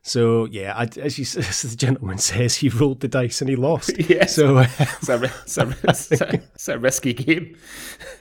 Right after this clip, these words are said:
Speaker 1: You could make that into a, a fun game, I suppose, that you could, uh,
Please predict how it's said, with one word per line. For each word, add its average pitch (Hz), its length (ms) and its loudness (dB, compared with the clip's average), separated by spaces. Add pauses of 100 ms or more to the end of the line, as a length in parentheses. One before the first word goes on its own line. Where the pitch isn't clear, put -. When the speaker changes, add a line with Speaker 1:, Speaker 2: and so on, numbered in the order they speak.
(140)
Speaker 1:
You - 140 0
could 220 240 -2
make 143 180 2
that 135 200 4
into 123 260 0
a, 110 240 0
a 107 40 -6
fun 117 360 0
game, 156 300 -2
I 101 60 -4
suppose, 113 500 -6
that - 120 -8
you 113 100 -8
could, - 280 -8
uh, 104 260 -8